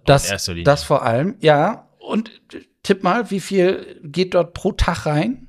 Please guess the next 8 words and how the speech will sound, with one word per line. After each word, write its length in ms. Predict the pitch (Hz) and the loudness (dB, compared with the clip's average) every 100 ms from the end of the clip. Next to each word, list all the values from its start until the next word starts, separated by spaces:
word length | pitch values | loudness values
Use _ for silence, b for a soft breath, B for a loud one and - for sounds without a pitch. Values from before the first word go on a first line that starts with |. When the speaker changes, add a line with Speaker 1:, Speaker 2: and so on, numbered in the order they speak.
| _ | _
Speaker 1:
Es 180 | 131 123 | -10 -8
ist 140 | 143 - | -10 -2
Kleingeld, 460 | 139 117 95 98 | 0 2 0 -2
ne? 140 | 135 240 | -2 -2
Es 160 | - | -4
ist 320 | - - - - - | -8 -10 -12 -16 -2
Kupfer. 440 | 113 - 104 - _ _ _ _ _ _ _ _ | -2 -2 -12 -12 _ _ _ _ _ _ _ _
Speaker 2:
Ähm, 560 | 104 101 90 80 76 | -4 -4 -4 -6 -10